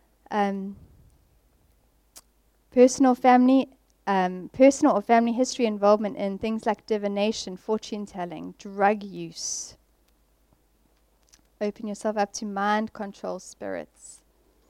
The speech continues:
Witchcraft. Any things like that. Tarot card reading, divination, fortune telling, reading horoscopes, where we are trying to access knowledge through a demonic gate, through a demonic source. Um, you get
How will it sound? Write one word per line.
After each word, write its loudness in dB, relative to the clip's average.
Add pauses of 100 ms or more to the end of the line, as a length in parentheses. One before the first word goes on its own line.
(540)
Witchcraft. -8 (2000)
Any 6
things 4
like 2
that. 0 (340)
Tarot 2
card 0
reading, 2
divination, -4
fortune -4
telling, -8
reading -4
horoscopes, -4
where 2
we -4
are -2 (240)
trying -4
to -4
access -2
knowledge 0
through -4
a 0
demonic -2
gate, -6
through -6
a -4
demonic -4
source. -4 (400)
Um, 0
you -4
get 2